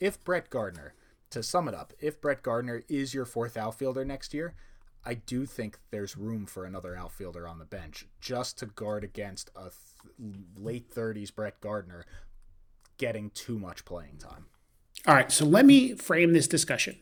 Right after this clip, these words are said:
Speaker 2: around, would you rather have Brett Gardner or this guy? Would you rather have Brett Gardner or Eddie Rosario? The answer is, is Gardner. Um, would you rather have Brett Gardner or Jock Peterson?
Speaker 1: I'd rather have Brett Gardner.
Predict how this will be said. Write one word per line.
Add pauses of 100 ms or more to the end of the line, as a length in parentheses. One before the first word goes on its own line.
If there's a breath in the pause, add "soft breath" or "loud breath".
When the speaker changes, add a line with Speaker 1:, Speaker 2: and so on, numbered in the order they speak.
(380 soft breath)
Speaker 2:
around,
would
you
rather
have
Brett
Gardner
or
this
guy? (800)
Would
you
rather
have
Brett
Gardner
or
Eddie
Rosario?
The
answer
is,
is
Gardner. (880 soft breath)
Um,
would
you
rather
have
Brett
Gardner
or
Jock
Peterson? (1600)
Speaker 1:
I'd
rather
have
Brett
Gardner.